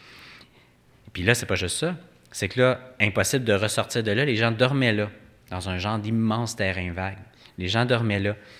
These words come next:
Puis là, euh, on a marché dix kilomètres, on a amené un petit sleeping bag,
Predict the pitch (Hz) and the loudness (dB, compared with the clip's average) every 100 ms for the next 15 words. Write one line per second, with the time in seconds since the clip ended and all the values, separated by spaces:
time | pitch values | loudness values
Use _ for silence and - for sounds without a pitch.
0 | - - 107 117 80 82 85 87 90 92 | -16 0 4 4 2 -6 -8 -6 -4 -4
1 | - 95 95 - 95 98 110 101 92 98 | -4 -4 -6 -4 -2 0 0 -2 -2 -2
2 | 98 - - 98 98 90 90 107 127 | -2 -2 -4 -4 -2 -2 0 0 -2